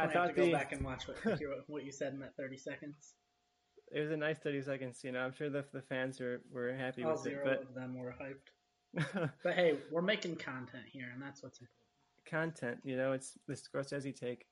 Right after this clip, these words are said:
Speaker 1: But yeah, speaking of content, let's get back to this Captain America show, where, uh, we got through that first action scene. We talked about it a lot, and I think at this point we talked a lot about the iconography too. And I think when John Walker says, like, "I am Captain America,"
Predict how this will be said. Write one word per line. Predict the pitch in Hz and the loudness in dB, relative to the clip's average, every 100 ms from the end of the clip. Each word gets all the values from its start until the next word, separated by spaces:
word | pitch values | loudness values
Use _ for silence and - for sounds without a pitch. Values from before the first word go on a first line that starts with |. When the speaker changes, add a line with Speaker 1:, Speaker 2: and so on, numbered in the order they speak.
| _ _ _ _ _ _ _ _ _ _ _ _ _ _ _ - | _ _ _ _ _ _ _ _ _ _ _ _ _ _ _ 0
Speaker 1:
But | 160 | 4
yeah, | 170 190 156 - - | 6 6 6 2 -6
speaking | - - 180 170 | -6 -2 0 0
of | |
content, | 143 151 147 143 131 127 | -2 -2 -4 -4 -6 -6
let's | 139 - | -10 -8
get | 143 - _ _ - | -10 -10 _ _ -6
back | 135 135 | -4 -4
to | - 135 | -6 -6
this | 131 - | -6 -6
Captain | 135 131 131 | -4 -2 -2
America | 131 135 127 | -2 -2 -6
show, | - 120 117 - _ | -4 -4 -4 -10 _
where, | 127 127 131 127 - | 2 6 6 6 4
uh, | 127 127 127 - _ _ _ - | 4 4 2 -2 _ _ _ 0
we | 156 | 4
got | 185 | 6
through | 185 | 6
that | 180 175 | 6 4
first | 165 | 2
action | 151 147 151 | 4 2 0
scene. | - 147 | 0 0
We | 139 | 2
talked | 147 143 - | 0 -2 0
about | 135 127 | 0 2
it | |
a | |
lot, | 127 127 127 | 4 4 2
and | - | 0
I | 131 | -2
think | 131 131 | -2 -4
at | 127 | -4
this | - 131 | -6 -8
point | - 135 127 - _ _ _ - | -4 -2 -2 -4 _ _ _ -12
we | |
talked | 135 135 135 | -2 0 2
a | |
lot | 135 131 | 2 4
about | 131 131 | 2 2
the | 127 | 2
iconography | 131 131 123 135 135 131 | 2 2 2 2 -2 -4
too. | 151 147 | 2 4
And | 139 | 4
I | |
think | 135 156 | 4 0
when | 151 143 | 2 2
John | 143 143 135 | 2 4 4
Walker | 139 139 143 | 4 2 -2
says, | 139 135 139 | 0 0 2
like, | 135 131 123 | 4 4 4
"I | 135 | 4
am | 135 143 | 4 4
Captain | 139 135 131 135 | 2 -2 0 -2
America," | 131 131 139 139 151 | 0 0 0 -2 -4